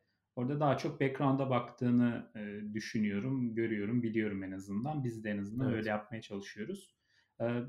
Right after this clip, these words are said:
Speaker 1: ilk gördüğüm şey bu. Adaylar, e, hazırlıksızlar genellikle. E, ilanın detaylarına çok hakim olmadan ilana başvuruyorlar. E,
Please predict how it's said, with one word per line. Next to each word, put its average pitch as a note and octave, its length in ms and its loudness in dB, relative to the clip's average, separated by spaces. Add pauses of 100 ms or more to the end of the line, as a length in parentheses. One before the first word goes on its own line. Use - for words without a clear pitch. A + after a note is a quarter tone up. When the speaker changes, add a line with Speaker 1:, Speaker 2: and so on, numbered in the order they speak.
(120)
Speaker 1:
ilk - 200 -8
gördüğüm C3+ 320 4
şey D#3+ 360 -6
bu. B2 320 -6
Adaylar, A#2 720 -8
e, A#2 260 -16
hazırlıksızlar B2 1400 -2
genellikle. G2+ 760 -8 (480)
E, G#2+ 300 -6
ilanın A2+ 560 -2
detaylarına A2+ 1000 -2
çok - 260 -8
hakim A#2+ 360 0
olmadan A2+ 360 0
ilana F#2+ 400 -4
başvuruyorlar. G2 880 -8 (520)
E, G#2 360 0